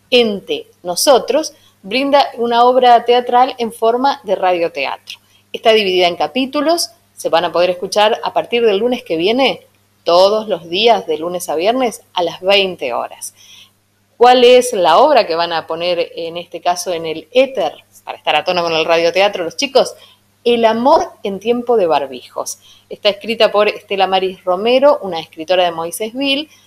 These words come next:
La dirección es de Nora Secotti y Telina Vallado, que son coordinadoras del taller de teatro para niños y adolescentes de Moisésville.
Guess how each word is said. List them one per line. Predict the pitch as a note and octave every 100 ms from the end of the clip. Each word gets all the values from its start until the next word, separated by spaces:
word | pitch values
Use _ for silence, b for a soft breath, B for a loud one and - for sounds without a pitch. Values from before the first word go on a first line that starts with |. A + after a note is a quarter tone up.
| b
La | -
dirección | E3+ E3 E3 F#3
es | F3+
de | E3+
Nora | E3+ F#3
Secotti | A#3+ - B3+ B3+ A#3
y |
Telina | F3+ D#3+ E3+ F#3
Vallado, | A3+ A#3 A3+ A3 A#3+
que | -
son | - F#3+
coordinadoras | G3 G3 A3+ A#3 A#3 A#3+ G#3+
del | F#3
taller | F#3+ F#3+ A3+
de | A3 G#3+
teatro | G#3+ G#3 G#3+
para | G3 E3+
niños | F#3 G3+ G3+ F#3+
y |
adolescentes | F#3 G3+ A3 G3 F#3 F#3+ G#3 b b _
de | F#3 G#3 - -
Moisésville. | F#3+ F#3 F#3 F3 - D3+ C#3 C3